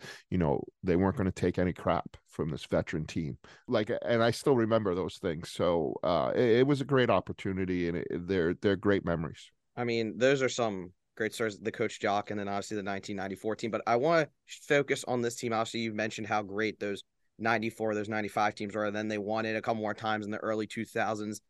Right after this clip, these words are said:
Speaker 2: And you're looking at this iteration of the Devils with Hughes, Meier, Brad, Hamilton, Hischier.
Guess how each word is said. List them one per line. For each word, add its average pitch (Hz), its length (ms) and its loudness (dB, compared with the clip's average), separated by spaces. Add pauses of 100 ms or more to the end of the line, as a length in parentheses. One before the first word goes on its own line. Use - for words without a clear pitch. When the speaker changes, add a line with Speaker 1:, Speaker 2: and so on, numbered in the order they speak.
(260)
Speaker 2:
And 120 120 -2
you're 131 100 2
looking 160 200 2
at 120 100 0
this 127 200 -4
iteration 117 680 0
of 107 120 -4
the 107 60 -6
Devils 98 400 -4
with 98 140 -6 (180)
Hughes, 107 520 -4 (440)
Meier, 107 640 0 (180)
Brad, 104 480 2 (400)
Hamilton, 110 640 0
Hischier. 110 760 -2